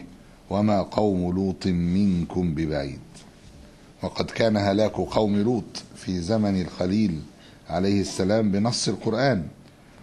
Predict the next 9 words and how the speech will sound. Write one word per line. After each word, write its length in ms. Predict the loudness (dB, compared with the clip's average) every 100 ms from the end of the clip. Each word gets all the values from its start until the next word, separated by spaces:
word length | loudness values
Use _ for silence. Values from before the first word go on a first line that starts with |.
| -14
وقد 320 | -4 0 2
علم 600 | 2 2 4 4 2 0 -2 -18 -20 -20 -20 -4
أنه 560 | 0 2 2 2 0 -2
كان 320 | 0 2 4 2
بين 240 | 2 2
الخليل 640 | 0 0 0 2 4 4
وموسى 420 | 2 2 0 0 -2
عليهما 480 | 0 0 0 0
السلام 580 | -2 -2 0 2 2 0